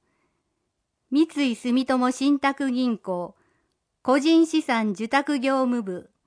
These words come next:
公益信託グループ、藤井寺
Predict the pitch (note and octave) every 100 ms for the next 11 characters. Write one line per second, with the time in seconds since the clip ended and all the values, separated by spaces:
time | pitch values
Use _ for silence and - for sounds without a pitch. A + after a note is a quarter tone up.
0 | _ _ _ _ _ _ C#4+ E4 E4+ D#4+
1 | D#4 - D4 C#4+ C#4 C#4 C4 C4 B3+ A#3
2 | - F3+ - _ _ _ _ _ _ _
3 | _ _ C4+ B3+ E4+ D#4+ G#3+ G3 F3+ F3+